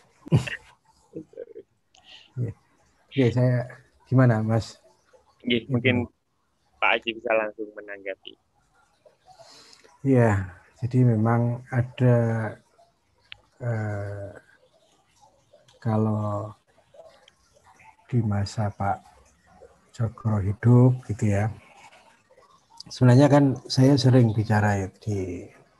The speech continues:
Speaker 1: di forum-forum gitu ya. Eh, sebenarnya nggak ada bedanya antara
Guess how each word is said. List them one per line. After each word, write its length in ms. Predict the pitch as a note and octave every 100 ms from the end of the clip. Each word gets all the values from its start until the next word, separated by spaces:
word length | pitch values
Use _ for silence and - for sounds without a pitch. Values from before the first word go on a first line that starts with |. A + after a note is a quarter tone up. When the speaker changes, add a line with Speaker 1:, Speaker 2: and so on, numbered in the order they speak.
| _ _ _
Speaker 1:
di 120 | A#2 G2+
forum-forum 880 | A2+ G#2+ G2+ - G2+ G2+ G2 G2
gitu 240 | F#2+ F#2+ F#2+
ya. 80 | G2 - _ _ _ - _ _ _ - _ B2
Eh, 200 | A#2+ B2+ B2 _ _
sebenarnya 400 | _ D3 C3+ F3
nggak 160 | E3+ B2+ B2+
ada 80 | B2+
bedanya 640 | B2+ B2+ G#2 G2 F#2+ F#2+
antara 640 | F#2+ G2+ G2 G2+ G2 G2+